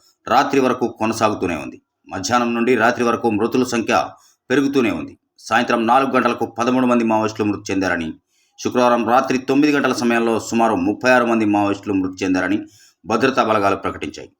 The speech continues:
అయితే ఈ ఎన్కౌంటర్లో మృతి చెందిన మావోయిస్టుల ఫోటోలు, వివరాలను మాత్రం ఇప్పటివరకు మీడియాకు వెల్లడించలేదు. మీడియాలో మాత్రం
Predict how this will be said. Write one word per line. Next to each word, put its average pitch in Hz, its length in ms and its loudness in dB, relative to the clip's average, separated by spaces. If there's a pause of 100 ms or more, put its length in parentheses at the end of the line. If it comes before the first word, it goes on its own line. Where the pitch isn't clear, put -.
అయితే 101 240 0
ఈ 98 140 2
ఎన్కౌంటర్లో 127 560 2
మృతి 110 280 -2
చెందిన 117 260 0
మావోయిస్టుల 113 560 0 (220)
ఫోటోలు, 127 320 2
వివరాలను 113 480 2
మాత్రం 98 440 -4 (320)
ఇప్పటివరకు 120 460 2
మీడియాకు 107 440 2
వెల్లడించలేదు. 80 520 -2 (420)
మీడియాలో 113 380 2
మాత్రం 113 400 0